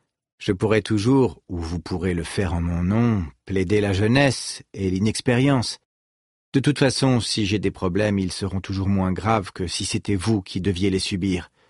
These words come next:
Je pense avant tout au projet. Il peut se passer de moi plus facilement que de vous.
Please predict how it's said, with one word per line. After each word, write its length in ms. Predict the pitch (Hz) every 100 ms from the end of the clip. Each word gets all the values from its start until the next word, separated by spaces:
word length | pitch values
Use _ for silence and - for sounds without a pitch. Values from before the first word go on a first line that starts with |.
| _ _ _ _ -
Je 120 | 113
pense 300 | 139 143 135
avant 240 | 120 123
tout 200 | - 147
au 80 | 113
projet. 500 | - 110 92 80 - _ _ _ _ _ _ -
Il 160 | 92
peut 140 | 87 120
se 80 | -
passer 320 | 104 - 90
de 100 | 101
moi 260 | 104 113
plus 160 | - 98
facilement 480 | 101 - 95 98 95
que 120 | 95
de 100 | 92
vous. 240 | 80 80